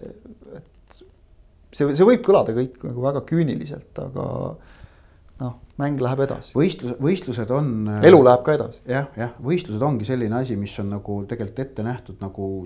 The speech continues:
Speaker 2: toimuma, mitte ära jääma. Äh, ja, ja, ja, ja
Speaker 1: Et inimlikult
Speaker 2: Taani,
Speaker 1: on see,
Speaker 2: Taani
Speaker 1: inimlikult on kogu see pool
Speaker 2: Ei.
Speaker 1: on väga, noh, vägagi
Speaker 2: Ta-,
Speaker 1: mõistetav.
Speaker 2: ta-,
Speaker 1: Me,
Speaker 2: ta-,
Speaker 1: me ei ole ka, eks ole, siin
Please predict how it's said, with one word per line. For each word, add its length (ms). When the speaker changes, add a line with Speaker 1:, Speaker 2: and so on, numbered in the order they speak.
Speaker 2:
toimuma, 500
mitte 300
ära 180
jääma. 360
Äh, 260
ja, 180
ja, 300
ja, 220
ja 180
Speaker 1:
Et 80
inimlikult 640
Speaker 2:
Taani, 160
Speaker 1:
on 80
see, 80
Speaker 2:
Taani 180
Speaker 1:
inimlikult 380
on 80
kogu 180
see 160
pool 220
Speaker 2:
Ei. 80
Speaker 1:
on 100
väga, 240
noh, 160
vägagi 320
Speaker 2:
Ta-, 140
Speaker 1:
mõistetav. 400
Speaker 2:
ta-, 100
Speaker 1:
Me, 80
Speaker 2:
ta-, 140
Speaker 1:
me 100
ei 80
ole 240
ka, 120
eks 180
ole, 220
siin 160